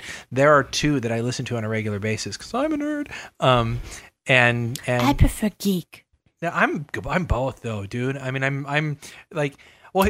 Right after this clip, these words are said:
Speaker 2: Oh, I'm both. I just prefer geek.
Speaker 1: Yeah, I'm, I'm,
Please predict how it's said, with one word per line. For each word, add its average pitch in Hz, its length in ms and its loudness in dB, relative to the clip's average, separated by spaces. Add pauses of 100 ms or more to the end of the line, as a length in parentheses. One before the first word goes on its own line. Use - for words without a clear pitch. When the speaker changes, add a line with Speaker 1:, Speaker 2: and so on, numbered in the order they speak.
Speaker 2:
Oh, 240 100 10
I'm 285 200 12
both. 262 260 10
I 214 80 6
just 208 180 -2
prefer 190 360 0
geek. 165 300 -6
Speaker 1:
Yeah, 139 240 -2
I'm, - 260 6
I'm, 320 320 6